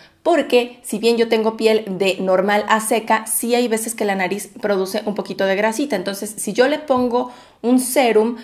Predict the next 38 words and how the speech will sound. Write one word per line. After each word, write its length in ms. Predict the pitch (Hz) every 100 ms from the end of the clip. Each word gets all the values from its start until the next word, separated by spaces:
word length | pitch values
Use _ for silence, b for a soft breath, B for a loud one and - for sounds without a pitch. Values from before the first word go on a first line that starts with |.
| B
pues 320 | - 214 214 -
le 60 |
voy 180 | 202 233
a 40 |
estar 200 | 247 254
haciendo 300 | 247 247 240
que 100 | 233
penetre 460 | 208 208 233 285 359
más 200 | 349 359
ese 160 | 403 349
serum 280 | 320 294 -
y 200 | 233 226
en 300 | 208 196 196
el 160 | 196 226
día, 420 | 302 233 285 B B B
pues, 180 | - 214
salga 340 | - 214 196 196
grasa 320 | 196 202 277
y 80 | 214
es 100 | 208
lo 80 |
que 100 | 185
yo 120 | 165 160
quiero 160 | 175
evitar. 260 | 156 - -
¿Pero 160 | 220
por 140 | 214 208
qué 100 | 214
lo 140 | 214
uso 160 | 214 233
en 60 |
la 80 | 240
nariz? 340 | 285 254 254 - B _
Porque 460 | 233 220 220 233 226
me 140 | 196
ayuda 260 | 190 196 208
a 160 | 208
cerrar 400 | 180 180 180 180